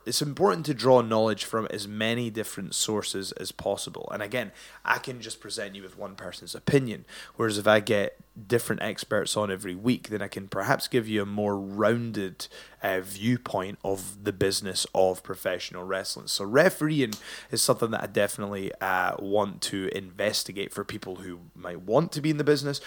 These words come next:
but maybe think that being a pro wrestler isn't for them. I mentioned some of the mental, um, aspects of it, you know, like, say, before you walk through the curtain, those nerves, it is, it is quite, uh, overwhelming at times.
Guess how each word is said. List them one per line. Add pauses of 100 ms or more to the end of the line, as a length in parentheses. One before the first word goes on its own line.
(180)
but
maybe
think
that
being
a
pro
wrestler
isn't
for
them.
I
mentioned
some
of
the
mental, (280)
um, (560)
aspects
of
it,
you
know,
like,
say,
before
you
walk
through
the
curtain,
those
nerves,
it
is,
it
is
quite,
uh, (440)
overwhelming
at
times.